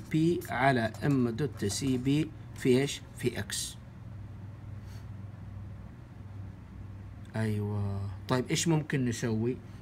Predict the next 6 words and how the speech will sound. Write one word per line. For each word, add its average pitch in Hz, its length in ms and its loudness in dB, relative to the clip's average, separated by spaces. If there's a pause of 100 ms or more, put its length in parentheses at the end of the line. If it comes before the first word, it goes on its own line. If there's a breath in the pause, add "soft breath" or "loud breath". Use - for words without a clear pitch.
(120)
إيش 151 180 6
رأيكم 180 320 10
ناخذ 170 460 8
إيش؟ 180 320 8 (300 loud breath)
exponential 160 500 6
للطرفين. 135 680 6